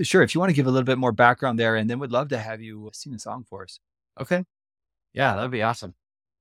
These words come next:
Speaker 2: Yeah, so to continue on with my story, so I started this club, and from fourteen until I was about twenty is, it really went wild, and I was really involved in it for a lot. And then I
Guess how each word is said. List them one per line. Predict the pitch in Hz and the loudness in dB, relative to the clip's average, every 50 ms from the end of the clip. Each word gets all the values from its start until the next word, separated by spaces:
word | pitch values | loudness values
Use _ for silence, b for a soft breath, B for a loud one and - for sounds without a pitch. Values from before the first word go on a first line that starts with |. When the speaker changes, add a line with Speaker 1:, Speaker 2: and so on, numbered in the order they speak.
| _ _ _ _ _ _ - | _ _ _ _ _ _ -8
Speaker 2:
Yeah, | 123 127 139 165 170 160 | -2 0 2 4 4 2
so | 123 - - - 147 143 143 143 139 131 - _ _ _ _ _ _ _ _ _ _ _ _ _ _ _ - | 0 0 0 0 2 2 2 2 0 -2 -6 _ _ _ _ _ _ _ _ _ _ _ _ _ _ _ -6
to | - 170 156 151 147 147 139 - _ _ _ | -2 0 0 0 -2 -6 -10 -14 _ _ _
continue | - 160 147 - - 156 156 156 151 | -4 -2 -2 0 0 0 0 0 0
on | 143 147 147 | -2 -2 -4
with | 139 - - | -4 -6 -6
my | 104 127 131 123 | -6 -4 -4 -4
story, | - - - 123 123 135 143 127 110 101 | -4 -4 0 2 4 4 4 4 2 0
so | - - 113 | 0 0 0
I | 110 110 | 0 -2
started | 104 - - 139 147 160 165 151 143 - _ | -2 -2 2 2 4 4 2 0 -4 -10 _
this | - 131 127 - | -12 -10 -10 -10
club, | - - 131 127 120 123 123 - _ _ _ _ | -10 -6 -2 -2 -2 -2 -2 -6 _ _ _ _
and | - 107 117 113 113 110 107 107 107 107 - | -14 -12 -10 -8 -8 -8 -8 -8 -10 -10 -6
from | - 117 110 104 | -2 -2 -2 -2
fourteen | - - 135 131 120 - - - 139 135 127 | 0 0 0 2 2 0 -2 -2 -2 0 -2
until | 120 117 - 123 | -4 -4 -2 0
I | 117 117 | 0 0
was | 113 113 110 107 | 0 0 -4 -2
about | 107 110 107 92 - - | 0 2 2 2 0 -4
twenty | - - 127 120 123 123 113 110 | -6 -2 -2 0 0 -2 -4 -4
is, | 104 104 104 101 - - - | -4 -6 -6 -8 -12 -16 -12
it | - 104 95 - | -12 -10 -10 -8
really | 120 123 120 117 113 | -8 -6 -6 -6 -6
went | 113 110 110 110 - - _ _ _ _ _ _ _ _ _ _ _ _ _ 117 | -4 -2 -2 -4 -4 -6 _ _ _ _ _ _ _ _ _ _ _ _ _ -16
wild, | 120 113 117 120 120 107 104 95 95 95 - 101 | -6 0 2 2 2 2 0 -2 -4 -6 -10 -14
and | 95 101 101 | -14 -10 -8
I | 104 110 104 | -8 -8 -8
was | 101 95 98 | -8 -6 -2
really | 123 123 120 117 110 | 0 2 2 0 -2
involved | 107 98 98 107 107 107 92 101 | -4 -4 -2 -2 -2 -2 -2 -6
in | 98 101 | -10 -10
it | 90 - _ | -12 -12 _
for | 104 | -10
a | 98 101 | -8 -6
lot. | 104 95 95 92 - _ _ _ _ _ _ _ _ _ _ _ _ _ | -4 -4 -6 -6 -10 _ _ _ _ _ _ _ _ _ _ _ _ _
And | - 104 113 117 | -16 -12 -8 -4
then | 127 127 131 127 | -2 0 0 2
I | 123 120 117 113 | 0 0 -2 -4